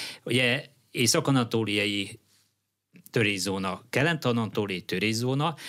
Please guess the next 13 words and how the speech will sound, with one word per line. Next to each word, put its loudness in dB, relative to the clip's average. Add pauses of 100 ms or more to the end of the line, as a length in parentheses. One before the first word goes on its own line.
(160)
keleten 0
találkozik -2
ez 0
a 0
kettő, 0
tehát -2
ez 0
olyan, 4
mint 2
amikor 2
a 0
cseresznye 0
magot 0